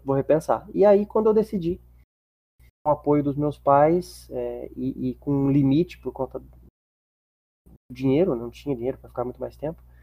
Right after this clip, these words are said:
decidi ir pra São Paulo. E aí, ficar dois anos lá, enclausurado, fazendo algum cursinho. E aí eu fui com um amigo de infância que também tinha o mesmo sonho, nós fomos, fomos pra São Paulo, eu fiquei lá dois anos.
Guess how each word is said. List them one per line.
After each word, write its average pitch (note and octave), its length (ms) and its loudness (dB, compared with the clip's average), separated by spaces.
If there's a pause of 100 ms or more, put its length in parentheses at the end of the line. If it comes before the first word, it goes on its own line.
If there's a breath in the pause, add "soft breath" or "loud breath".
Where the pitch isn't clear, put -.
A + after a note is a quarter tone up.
(480)
decidi C#3 480 -2
ir E3 60 2
pra E3+ 140 2
São G3 160 2
Paulo. G#3 340 4 (100)
E D#3 180 -4
aí, D#3 800 -2 (260)
ficar - 260 4
dois E3 240 6
anos D3+ 260 4
lá, D#3 460 6 (1040)
enclausurado, C3+ 720 6
fazendo D3+ 760 -2
algum C#3+ 200 0
cursinho. F3 600 2
E B2 100 2
aí B2 160 2
eu C3+ 100 -2
fui C#3 160 -4
com C#3+ 160 -2
um D3 40 2
amigo C#3 280 -2
de - 180 -20 (180)
infância C3+ 480 -2
que - 80 -20
também C#3 260 -2
tinha - 180 -12
o - 20 -2
mesmo C#3+ 240 -4
sonho, D#3 360 -4
nós F#3+ 140 -10
fomos, F3 280 -8 (260)
fomos E3 160 -6
pra E3+ 120 -6
São F3+ 140 -2
Paulo, E3+ 260 4
eu - 40 -6
fiquei - 180 2
lá E3+ 140 6
dois F#3+ 220 4
anos. D#3+ 340 -6